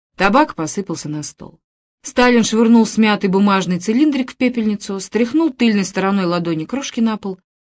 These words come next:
и в сердцах пробормотал под нос: "Ше не дада". И тут же вновь стал спокойным и собранным. Снова стал хозяином. "Зачем я попросил вас остаться?" — сказал Сталин, нарушив затянувшееся молчание.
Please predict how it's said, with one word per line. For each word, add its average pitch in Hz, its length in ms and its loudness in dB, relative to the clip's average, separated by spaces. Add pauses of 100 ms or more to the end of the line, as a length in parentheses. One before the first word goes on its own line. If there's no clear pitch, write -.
и 214 80 -2
в 208 60 -6
сердцах 294 420 -2
пробормотал 180 600 -4
под 160 200 -12
нос: - 360 -16 (640)
"Ше 151 340 -8
не 151 160 -6
дада". 139 500 -10 (880)
И 170 100 -2
тут 196 200 -2
же 175 140 0
вновь 196 300 2
стал 160 240 -4
спокойным 214 680 -4
и 175 40 -8
собранным. - 540 -14 (500)
Снова 190 440 -2
стал 165 280 -8
хозяином. 143 580 -18 (760)
"Зачем 247 460 -2
я 269 160 2
попросил 240 500 -2
вас 233 200 -2
остаться?" — - 600 -8 (360)
сказал 185 400 -2
Сталин, 180 420 -2
нарушив 190 400 0
затянувшееся 170 720 -4
молчание. - 580 -10